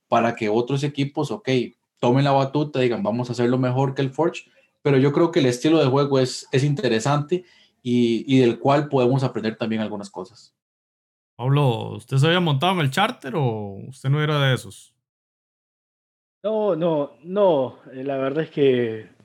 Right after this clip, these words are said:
Speaker 3: tampoco había comprado boleto V I P <laughs> como lo tenía, eh, Jonathan. Sin embargo, estoy de acuerdo en lo que menciona, eh, que el Forge es un equipo que a pesar de las limitantes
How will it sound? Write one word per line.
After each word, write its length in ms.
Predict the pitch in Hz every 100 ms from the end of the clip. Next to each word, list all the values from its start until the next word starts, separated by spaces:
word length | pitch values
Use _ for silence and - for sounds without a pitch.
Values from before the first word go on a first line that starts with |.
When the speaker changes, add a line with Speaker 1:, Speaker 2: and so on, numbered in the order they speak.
| _
Speaker 3:
tampoco 500 | - 120 113 135 127
había 260 | 123 131 127
comprado 460 | 120 110 131 127 123
boleto 480 | 120 135 135 123
V 200 | 120 127
I 40 | 120
P 260 | 135 151
<laughs> 40 | 143
como 200 | 113 107
lo 140 | 107
tenía, 580 | - 107 120 113 104 95 _ _ _ _ _ _ _
eh, 280 | 76 76 120
Jonathan. 600 | 147 156 139 139 127 - - - -
Sin 200 | - 139
embargo, 680 | 139 139 151 160 175 170 151
estoy 280 | 139 - 143
de 100 | 156
acuerdo 400 | - 160 165 170
en 80 | 147
lo 120 | 135
que 120 | 123
menciona, 960 | 120 117 - 131 139 147 139 120 107 _ _ _ _ _ -
eh, 720 | 123 113 110 107 101 101 - _ _ _ -
que 880 | 123 117 110 110 107 104 98 - _ _ _ _ _ _ _ _ _
el 140 | 127 113
Forge 440 | 135 160 - -
es 140 | 143
un 100 | 165
equipo 480 | 160 160 147 - 170
que 120 | 160
a 140 | 143 -
pesar 380 | 127 147 147 160
de 120 | 165
las 180 | 151 139
limitantes 1040 | 131 123 117 - 151 165 165 180 180 -